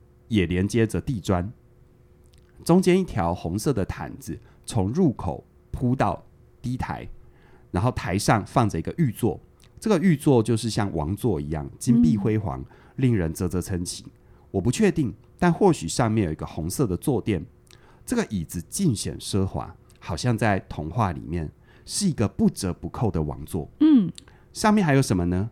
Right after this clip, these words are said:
Speaker 1: 上面是一个庞然大物，几乎那个，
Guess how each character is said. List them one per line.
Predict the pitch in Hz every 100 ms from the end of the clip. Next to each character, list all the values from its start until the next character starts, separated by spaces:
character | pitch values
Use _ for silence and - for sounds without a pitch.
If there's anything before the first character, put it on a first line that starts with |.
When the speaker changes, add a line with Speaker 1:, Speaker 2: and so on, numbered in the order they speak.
| - - -
Speaker 1:
上 | - 160
面 | 147 135
是 | - 151
一 |
个 | 107 90
庞 | - - 110 185
然 | 151 113
大 | 127 110
物， | 113 95 - - -
几 | - 180 196
乎 | 185 190 175 -
那 | - 190
个， | 160